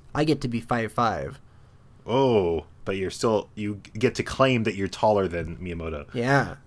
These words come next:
Speaker 2: Uh, what is your weight?
Speaker 1: Sixty-five kilograms, a hundred forty-three pounds.
Speaker 2: Uh, what is your hometown?
Speaker 1: Osaka.
Speaker 2: Are you married or unmarried?
Speaker 1: Married.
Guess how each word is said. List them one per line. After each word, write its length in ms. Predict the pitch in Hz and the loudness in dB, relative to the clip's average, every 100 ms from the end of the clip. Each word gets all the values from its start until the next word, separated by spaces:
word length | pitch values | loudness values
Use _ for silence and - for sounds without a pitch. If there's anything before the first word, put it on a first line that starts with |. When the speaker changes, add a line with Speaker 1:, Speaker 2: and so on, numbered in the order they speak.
| - | 0
Speaker 2:
Uh, 340 | 113 110 107 110 | 4 6 6 4
what 160 | 139 | 2
is 140 | 151 131 | 2 2
your 100 | 104 | 2
weight? 420 | 85 107 - - | 2 0 -2 -16
Speaker 1:
Sixty-five 720 | - 139 - 180 180 175 156 143 | -4 -4 -2 2 6 6 4 2
kilograms, 720 | 175 156 127 120 117 110 127 | 2 4 4 2 0 -2 -2
a 20 | |
hundred 200 | 147 170 | 0 0
forty-three 340 | 147 165 160 165 | 2 0 0 -2
pounds. 540 | 120 67 52 - - - - - - - - - - - - | -2 -2 -8 -14 -16 -20 -20 -20 -20 -20 -20 -20 -20 -16 -2
Speaker 2:
Uh, 360 | 110 104 104 - | 4 8 8 6
what 160 | 120 143 | 4 2
is 100 | 135 | 4
your 120 | 151 | 4
hometown? 640 | 135 131 147 147 82 - - | 4 2 2 2 0 -4 -2
Speaker 1:
Osaka. 500 | 139 170 - - - - - - - - - - - - - | 6 6 4 -4 -12 -20 -20 -20 -20 -20 -20 -20 -20 -20 -8
Speaker 2:
Are 120 | 101 110 | 2 2
you 200 | 107 95 | 2 0
married 400 | 95 104 131 110 | -2 0 0 0
or 40 | |
unmarried? 540 | - 101 82 73 73 135 | -2 -4 -4 -8 -6 -2
Speaker 1:
Married. 720 | 147 196 190 156 127 107 | 0 4 6 6 4 0